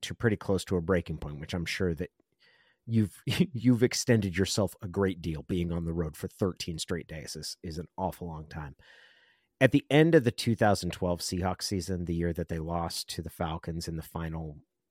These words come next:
thirty seconds of that playoff game, afterwards, I was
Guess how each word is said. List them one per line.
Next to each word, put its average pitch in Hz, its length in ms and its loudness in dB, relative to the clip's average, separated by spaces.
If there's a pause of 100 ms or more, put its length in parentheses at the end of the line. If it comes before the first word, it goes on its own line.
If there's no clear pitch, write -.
(340)
thirty 85 280 -2
seconds - 640 -6
of 87 100 -12
that 80 240 -10
playoff 85 380 -6
game, 98 300 -2 (680)
afterwards, 98 580 4
I 92 60 0
was 87 280 -4